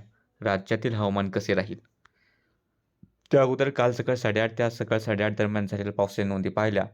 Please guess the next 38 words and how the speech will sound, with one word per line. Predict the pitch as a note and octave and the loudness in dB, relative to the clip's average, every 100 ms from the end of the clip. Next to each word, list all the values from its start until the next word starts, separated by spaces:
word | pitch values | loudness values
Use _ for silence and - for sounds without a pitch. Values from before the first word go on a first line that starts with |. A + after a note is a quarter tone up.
| _ | _
तर | - | -10
कोकण | - G#2 G#2+ | -4 -2 -2
किनारपट्टीला | G#2 G#2+ G#2 G#2+ G#2+ | -2 -2 0 -2 -2
हलक्या | G#2+ G2 G#2 | -2 -4 -4
मध्यम, | G#2+ G#2 F#2 A2+ - _ _ _ - | -2 -2 -2 -6 -8 _ _ _ -8
घाटातही | G2 G2+ A2 G#2+ A2 | -4 0 0 0 -2
हलका | A2+ G2 F#2+ G#2 | 0 -2 0 0
मध्यम | G#2 F#2+ G#2 | 0 0 -2
पाऊस | G2+ G#2 G#2 | 0 0 0
पाहायला | G#2 G#2 G#2 | -4 0 0
मिळाला. | G#2 G#2 G2+ B2+ - _ - | 2 0 0 -6 -14 _ -2
मध्य | G#2+ A2+ | 0 2
महाराष्ट्राच्या | A2+ A2+ | 0 0
पश्चिम | A2 G2+ G#2+ | -4 -4 0
भागातही | G#2+ G#2+ | 0 0
हलक्या | A2+ G2 G#2+ | -2 0 0
सरी, | G#2 G#2+ A#2 _ _ _ _ | 0 -4 -6 _ _ _ _
इकडे | - A#2 A2+ | -8 -2 2
जळगाव, | A#2 A2 A2+ A#2+ | 4 6 4 2
बुलढाणा, | - G#2+ G#2+ G#2+ A#2+ B2 B2 | 0 0 2 2 0 -2 -4
अमरावती, | G#2+ G#2 G#2+ G#2+ A2+ | 2 4 4 4 0
अकोला, | G#2 G#2+ G#2+ | 0 2 4
वाशिमकडे | G2+ F#2+ - G#2+ G#2+ A2+ | 4 2 0 -6 -2 -2
हलके | G2+ G2+ | 0 -2
सरी, | G#2 G#2 A2+ A#2 _ | -2 -2 -2 -6 _
पूर्व | C3 | 0
विदर्भात | C3+ C3 C3+ | 2 2 0
क्वचित | - A#2+ B2 | 0 -4 -2
हलका | A2 G#2+ B2 - _ _ _ _ - | -2 0 0 -2 _ _ _ _ -4
आणि | - C#3+ D3+ - _ _ | -2 0 -2 -6 _ _
बाकी | - B2+ C3 | -4 -4 -4
इतर | A#2+ C3+ | -2 0
ठिकाणी | B2+ C3 | 0 -4
हवामान | C3+ A2 G#2+ A#2 | 0 0 2 -2
कोरडं | A#2 A2+ G#2+ A2 | 0 2 4 4
पाहायला | A#2+ G#2+ A2 G#2+ G#2 | 2 -2 -2 -2 0
मिळालेलं | G2+ F#2+ F#2+ F#2+ | 2 2 2 2
आहे. | G2+ | 0